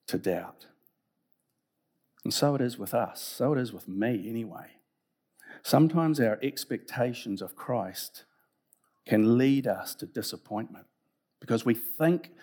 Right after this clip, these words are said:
one way, we have read one way about how and why and what he is going to do. Maybe we've misread it.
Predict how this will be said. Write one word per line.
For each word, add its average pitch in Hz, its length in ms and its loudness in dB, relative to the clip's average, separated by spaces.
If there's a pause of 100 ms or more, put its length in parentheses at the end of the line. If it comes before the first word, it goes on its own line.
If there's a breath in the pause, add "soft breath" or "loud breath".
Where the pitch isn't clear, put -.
(160 loud breath)
one 143 480 6
way, 131 300 4
we 104 160 0
have 107 140 -2
read 151 420 4 (200 loud breath)
one 139 500 6
way 127 500 2
about 110 400 -2
how 120 460 -2 (280 loud breath)
and 101 180 0
why 113 440 4
and 104 220 -8
what 120 220 0
he 98 120 -4
is 98 100 -8
going 107 300 -2
to 101 100 -12
do. 120 600 -2 (1500 soft breath)
Maybe 135 280 2
we've 104 220 -2
misread 107 540 -4
it. 95 140 -12